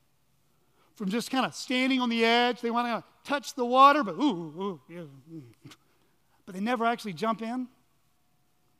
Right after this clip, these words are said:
You know what prevents people from following Christ?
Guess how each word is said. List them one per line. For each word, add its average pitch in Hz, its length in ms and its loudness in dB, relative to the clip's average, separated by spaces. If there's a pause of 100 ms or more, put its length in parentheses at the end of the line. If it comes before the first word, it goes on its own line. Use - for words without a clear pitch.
(440)
You 247 80 0
know 311 60 6
what 349 120 2
prevents 320 420 2
people 330 560 2 (1300)
from 247 160 -2
following 285 720 2
Christ? - 640 -2